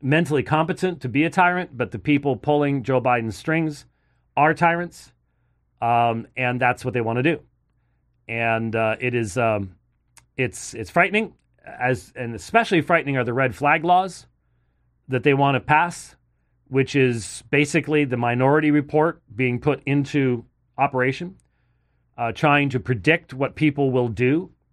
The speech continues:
without knowing their heart, without knowing the future. And we have a now fully secular,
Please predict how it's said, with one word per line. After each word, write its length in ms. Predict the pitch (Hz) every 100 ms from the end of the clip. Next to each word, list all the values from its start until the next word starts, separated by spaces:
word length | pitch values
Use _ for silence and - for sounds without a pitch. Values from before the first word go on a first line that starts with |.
| _ _ _ _ _ _ _ _ _ _ _ _
without 380 | 131 135 143 135
knowing 220 | 131 135
their 100 | 123
heart, 260 | 113 143 160
without 300 | 131 139 107
knowing 180 | 123 117
the 80 | 113
future. 360 | 143 147 - - _ _ _ _ _ _ _ _ -
And 580 | 135 135 131 131 127 123 _
we 240 | 123 151
have 480 | 160 147 139 147 143 - -
a 160 | 120
now 360 | 120 131 139 139
fully 460 | 131 - 180 175 147
secular, 640 | - 170 165 175 175 170